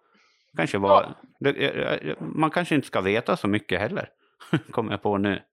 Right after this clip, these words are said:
Speaker 1: För jag visste ju ingenting om några profiler då, utan jag försökte bara få ner käglorna.
Speaker 2: Ja, ja, precis. Och det är ingen som har lärt dig skruva heller, så då är det ju ännu bättre.
Speaker 1: Ja.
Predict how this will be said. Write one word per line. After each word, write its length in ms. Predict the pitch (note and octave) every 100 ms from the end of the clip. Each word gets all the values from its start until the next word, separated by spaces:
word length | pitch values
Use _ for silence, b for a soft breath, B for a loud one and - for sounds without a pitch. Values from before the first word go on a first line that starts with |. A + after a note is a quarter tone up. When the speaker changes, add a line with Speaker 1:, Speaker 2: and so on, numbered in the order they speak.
| -
Speaker 1:
För 100 | B2
jag 220 | A#2+ A#2
visste 300 | E3+ G3+ -
ju 60 | A2+
ingenting 340 | G2+ G2 G#2+
om 140 | F#2+ F#2
några 80 | F2+
profiler 440 | F2+ G2+ F#2+ E2+
då, 240 | F2+ C3+ E2+
utan 240 | - F#2
jag 160 | C3 C#3+
försökte 380 | G2+ G2 -
bara 180 | E2 E2
få 120 | -
ner 140 | E2 D#2+ - _
käglorna. 500 | - G2+ D3 B2 E2+ - b b b b b b F3 _ _ _ _ _ _ b b b b b -
Speaker 2:
Ja, 140 | F3
ja, 280 | G3+ F#3+ G#3
precis. 300 | G3+ F#3 D3+
Och 120 | D#3 D#3+
det 60 |
är 60 | F3+
ingen 180 | F#3+ G#3
som 120 | G#3+
har 60 | F#3+
lärt 220 | E3+ -
dig 100 | C#3
skruva 520 | - D3 D3+ F3 D#3+
heller, 340 | D#3 F3 C3
så 60 | B2
då 140 | C#3+
är 40 | D#3
det 60 | C3
ju 60 |
ännu 200 | B2 C#3
bättre. 320 | A#2+ A2+ - C3 _
Speaker 1:
Ja. 240 | A2+ C3+